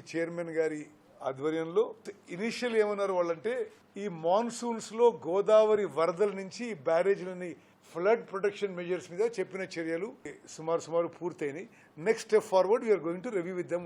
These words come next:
on ఉమ్మడి మహబూబ్‌నగర్ జిల్లా ప్రాజెక్టులని పూర్తి చేయడానికి, other priority projects టేకప్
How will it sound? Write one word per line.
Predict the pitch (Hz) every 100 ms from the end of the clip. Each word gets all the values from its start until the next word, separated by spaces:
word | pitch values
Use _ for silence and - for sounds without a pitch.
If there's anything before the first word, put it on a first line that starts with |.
| 185
on | 262 156 147 - 165
ఉమ్మడి | 202 233 214
మహబూబ్‌నగర్ | 185 202 208 196 202 143
జిల్లా | 180 185 190 185 -
ప్రాజెక్టులని | 147 165 156 175 - 170 170 208 233 - _ 196
పూర్తి | 247 247 202
చేయడానికి, | 196 180 170 165 - 240 - _ _ _ - 143
other | 175 277 - -
priority | 202 226 240 233 226
projects | 185 190 196 - -
టేకప్ | 185 190 196